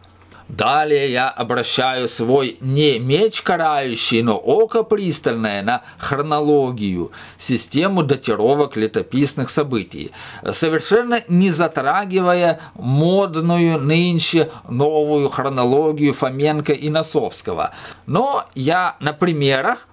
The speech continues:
показываю, сколь современная хронология является договорняком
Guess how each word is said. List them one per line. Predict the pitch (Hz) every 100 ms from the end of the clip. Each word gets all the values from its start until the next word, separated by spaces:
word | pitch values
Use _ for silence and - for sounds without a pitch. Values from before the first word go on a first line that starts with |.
| _
показываю, | 139 - 120 131 143 214 233 214 -
сколь | - - - 220 208 -
современная | - 185 170 175 170 175 165 160 151
хронология | - 170 196 233 277 240 170
является | 156 180 247 233 - -
договорняком | 143 240 240 254 247 240 165 117